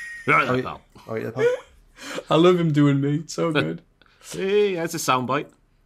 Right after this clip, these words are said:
Speaker 2: Hey.
Speaker 3: Um, uh, later we get a three-on-two handicap match, which the heels win after Sheamus accidentally hits Drew with a bro kick,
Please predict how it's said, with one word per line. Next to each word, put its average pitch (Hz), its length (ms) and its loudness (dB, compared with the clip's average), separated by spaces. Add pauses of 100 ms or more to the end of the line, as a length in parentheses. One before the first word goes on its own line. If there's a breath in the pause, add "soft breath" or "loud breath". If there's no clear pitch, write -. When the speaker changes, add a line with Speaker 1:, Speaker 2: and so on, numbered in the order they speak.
(200)
Speaker 2:
Hey. 127 440 -4 (160)
Speaker 3:
Um, - 360 -8 (960 soft breath)
uh, 160 180 4
later 233 200 4
we 226 60 4
get 208 140 4
a 151 40 4
three-on-two 208 480 2
handicap 156 460 4
match, 110 260 -2
which 127 200 -8
the 120 260 2
heels 165 360 4
win 156 280 4
after 110 260 -2
Sheamus 135 420 0
accidentally 123 380 0
hits 117 160 -4
Drew 127 320 2
with 117 180 2
a 135 120 6
bro 117 400 0
kick, - 480 -8